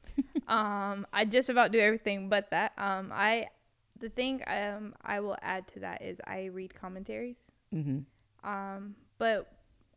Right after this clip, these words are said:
Speaker 2: I also go back to Bible Project.
Speaker 1: Mm.
Speaker 2: So after I read it, I go and, um,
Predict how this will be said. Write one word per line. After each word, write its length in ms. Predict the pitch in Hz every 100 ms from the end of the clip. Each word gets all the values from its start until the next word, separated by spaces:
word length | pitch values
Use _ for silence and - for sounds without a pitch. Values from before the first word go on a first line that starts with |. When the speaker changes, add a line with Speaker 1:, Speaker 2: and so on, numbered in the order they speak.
| _
Speaker 2:
I 180 | - 269
also 360 | - 226 233 226
go 120 | 214
back 240 | 202 190 -
to 60 | 180
Bible 320 | 160 165 -
Project. 640 | - - - - - _ _ _ - _ -
Speaker 1:
Mm. 60 | 139
Speaker 2:
So 540 | 131 208 202 190 190 -
after 460 | 214 - - 208
I 140 | 196 196
read 320 | 190 196 208
it, 280 | 226 240 - -
I 160 | 202
go 440 | 196 190 190 185 -
and, 640 | - 185 180 180 175 190 - _ _ _ _ _ _ _ _ _ -
um, 920 | 202 202 196 196 196 190 196 208